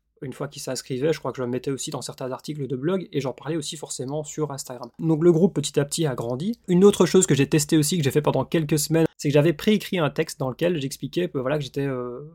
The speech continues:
que je tenais un blog voyage et que le but, c'est que j'avais remarqué qu'il n'y avait pas vraiment d'entraide, euh, et que j'avais créé un groupe pour s'entraider, développer un blog voyage et partager des conseils. Et je l'ai envoyé, euh, je crois que j'ai envoyé à une dizaine de personnes, euh, par jour, ou une dizaine ou une quinzaine de par jour,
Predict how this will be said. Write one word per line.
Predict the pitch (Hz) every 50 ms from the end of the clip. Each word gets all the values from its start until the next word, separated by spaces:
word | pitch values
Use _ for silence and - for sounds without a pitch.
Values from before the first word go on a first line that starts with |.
| - 165 -
que | -
je | 131 -
tenais | - 151 160
un | 165 156
blog | 143 147 127
voyage | 127 143 127 123 139 175 196 190 147
et | 139 -
que | - 139
le | 131 131
but, | 123 120 160 190 - - - _ _ _ _ _ _ -
c'est | - 147
que | 131
j'avais | 139 131 135
remarqué | 135 135 - - 202
qu'il | 196 156
n'y | 135
avait | 131 -
pas | 156 147
vraiment | 143 143 143 151 147 139
d'entraide, | 131 131 135 - - - 170 170 151
euh, | 135 123 127 127 127 131 131 -
et | 143
que | 131
j'avais | 151 135 143
créé | - - 185
un | 180 170 147
groupe | 123 135 165 151 -
pour | -
s'entraider, | - 156 147 - - 139 127 147 156 147 127
développer | 117 127 127 127 - 165
un | 160
blog | 139 135 135 120
voyage | 123 123 123 127 151 180 185 151
et | 127
partager | - 131 - - 143 135 165
des | 160 139
conseils. | 147 - - - - 180 196 196 151 - _ -
Et | - 156 170 165 - 147
je | 120 127
l'ai | 147 147
envoyé, | 143 139 139 143 165 196 208 -
euh, | - 147 135 131 131 135
je | -
crois | - 180 165
que |
j'ai | 156 147
envoyé | 131 135 143 170
à | 165
une | 139
dizaine | 131 156 160 175 170
de | 156
personnes, | 151 151 143 - - - 143 151 165 165 - _ _ _ _ _ _ _ _ -
euh, | 156 139 131 123
par | - 139 - 143
jour, | 131 139 170 202 208 156
ou | 135
une | 120
dizaine | 117 143 139 156 151
ou | 143
une | 135 123
quinzaine | - 147 135 123 139 143 135
de | 127
par | - - 123 123
jour, | 120 139 180 196 185 -